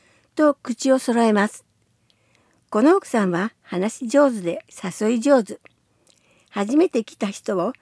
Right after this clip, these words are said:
自分のテーブルに積極的に誘導。ナンプレチームはさらにワイワイと盛り上がっていました。奥様を亡くされて、今では愛犬と二人暮らしの男性は、普段は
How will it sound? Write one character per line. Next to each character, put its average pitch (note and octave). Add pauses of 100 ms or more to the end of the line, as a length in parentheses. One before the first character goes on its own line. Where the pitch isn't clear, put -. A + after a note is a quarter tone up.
(240)
自 E3+
分 G#3+
の B3
テ A#3+
ー A#3
ブ A#3
ル A3+
に A3+
積 -
極 B3+
的 C#4
に C4+
誘 C4+
導。 B3 (800)
ナ G#3+
ン B3+
プ C#4+
レ C#4+
チ -
ー C#4+
ム A3+
は F#3 (240)
さ -
ら F4+
に B3+
ワ A3
イ A#3
ワ G3+
イ F3+
と F3
盛 F3
り A3+
上 B3+
が C#4+
っ -
て -
い F#3+
ま F3+
し -
た。 - (1300)
奥 D4
様 C4+
を F3
亡 E3
く -
さ F#3
れ F3
て、 F#3 (480)
今 A3
で F3
は D#3+
愛 F3+
犬 B3
と B3
二 -
人 D4
暮 D#4+
ら D4+
し -
の E3
男 F3
性 G3+
は、 F#3+ (800)
普 C#4+
段 B3
は F3+